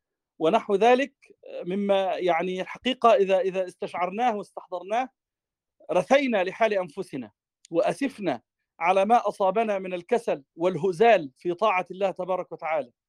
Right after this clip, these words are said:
وفتور الهمم ونقص العزائم، وأننا صرنا يعني زي ما بيقولوا فنجرية بق، نحسن الكلام، أعربنا الكلام فما نلحن،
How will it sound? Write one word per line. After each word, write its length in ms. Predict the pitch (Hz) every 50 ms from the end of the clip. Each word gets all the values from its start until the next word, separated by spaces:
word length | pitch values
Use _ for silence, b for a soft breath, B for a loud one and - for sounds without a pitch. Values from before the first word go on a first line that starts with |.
| _ _ _ _ _ _ _ _ _ _ _ _
وفتور 1000 | - 160 175 175 180 180 175 170 165 - - - - - - 180 - 240 269 254 233
الهمم 500 | 220 202 175 220 254 233 208 170 135 120 _ _ _ _
ونقص 600 | - 165 165 175 175 185 240 262 - - - -
العزائم، 680 | 202 185 165 175 180 170 202 226 220 185 190 175 139 131 _ _ _ _ _ _ _ _ _ _ _ _ _ _ _ _ _ -
وأننا 720 | 160 180 185 185 190 185 180 208 233 240 247 240 233 226 214
صرنا 560 | - - 254 262 254 262 269 285 294 262 - _ _
يعني 380 | - 202 208 196 208 208 214 202
زي 160 | 185 202 202
ما 80 | 202 190
بيقولوا 280 | 190 208 240 240 254
فنجرية 520 | 202 - 220 202 180 202 202 226 240 226 214 -
بق، 340 | 185 180 226 220 - _ _ _ -
نحسن 420 | 180 220 214 - - - 208 202
الكلام، 520 | 196 190 - - 196 196 226 214 180 151 - -
أعربنا 420 | 151 156 170 190 220 220 - 196 190
الكلام 480 | 185 - - 190 190 220 220 214 202
فما 460 | 196 - 196 180 180 180 180 175 170 165
نلحن، 480 | 190 233 254 220 - - 226 226 220